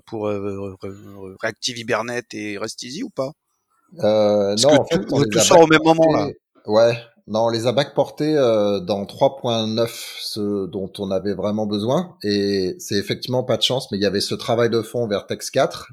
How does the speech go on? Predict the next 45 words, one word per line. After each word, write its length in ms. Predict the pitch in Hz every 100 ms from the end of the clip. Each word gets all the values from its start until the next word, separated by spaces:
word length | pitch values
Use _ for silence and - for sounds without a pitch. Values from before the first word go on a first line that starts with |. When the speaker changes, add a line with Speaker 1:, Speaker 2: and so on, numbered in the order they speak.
| -
Speaker 2:
Mais 100 | 95
après, 320 | 95 - 131
le, 200 | 110 92
quand 280 | - 120 110
est-ce 160 | 135
que 120 | - 110
ça 180 | -
va 160 | 107 107
arriver 520 | 104 104 104 120 123
était, 300 | 101 - 104
euh, 360 | 98 90 85 82 - _ _ _ _ _ -
à 60 |
l'époque 280 | 85 - 95
où 60 | 95
on 40 |
faisait 120 | 85
tous 120 | 87 -
ces 140 | 98
travaux, 380 | - 95 95 101
était 220 | 92 -
un 120 | 85
peu 320 | 82 113 107 -
plus 180 | - 113
dans 100 | 98
l'inconnu. 440 | 95 98 110 104
Donc 180 | 92 -
on 60 | 90
avait 140 | 90
choisi 280 | - 104 110
de 60 |
backporter 500 | 95 101 - 107 -
les, 340 | 110 95 85 82
les 140 | 82
points, 520 | - - 104 101 95
euh, 280 | 82 78 73 73
qui 120 | -
étaient 180 | 80 92
bloquants 400 | 82 92 92 107
pour 300 | 104 87 -
ces 400 | - 80 76 69
fameuses 320 | - 85 85 -
librairies. 500 | 80 85 85 120 - -
Speaker 1:
D'accord. 560 | 95 98 98 107 90 85 -
Speaker 2:
Euh, 60 | 73
voilà. 320 | 80 69 -